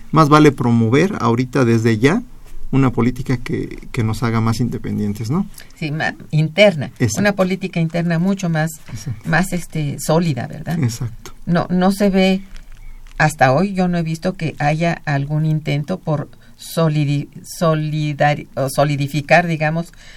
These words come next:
Speaker 2: lo
Speaker 1: Ujú.
Speaker 2: que ya tenemos, sino al contrario, parece desmoronarse todos los días algo, ¿no?
Speaker 1: Ujú, sí,
Speaker 2: Entonces,
Speaker 1: sí.
Speaker 2: si no se hace rápidamente, si no se reacciona,
Speaker 1: Ujú.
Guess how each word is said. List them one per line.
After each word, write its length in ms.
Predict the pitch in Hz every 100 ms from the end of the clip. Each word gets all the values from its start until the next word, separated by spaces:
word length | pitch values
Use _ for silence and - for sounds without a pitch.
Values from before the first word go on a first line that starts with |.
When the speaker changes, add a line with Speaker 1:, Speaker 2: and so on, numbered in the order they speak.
| -
Speaker 2:
lo 180 | 160 160
Speaker 1:
Ujú. 60 |
Speaker 2:
que 120 | 110 147
ya 140 | 160
tenemos, 460 | 160 160 202 190 165
sino 200 | 156 147
al 100 | 143
contrario, 600 | 143 143 175 220 208 143 - - - -
parece 300 | 165 196 202
desmoronarse 720 | 170 151 143 147 160 185 175
todos 200 | 170 170
los 140 | 160
días 200 | 156 156 - - - -
algo, 380 | 180 220 170
¿no? 140 | 131 170
Speaker 1:
Ujú, 320 | 123 113 123
sí, 80 | -
Speaker 2:
Entonces, 320 | 139 175 123 117
Speaker 1:
sí. 120 | 170
Speaker 2:
si 20 |
no 140 | 165 196
se 200 | 220 202
hace 320 | 202 208 196 - - -
rápidamente, 760 | - 185 190 196 165 160 165 170
si 120 | 156
no 120 | 160
se 140 | 196
reacciona, 640 | 180 160 143 160 160 190 226 -
Speaker 1:
Ujú. 260 | 147 120 156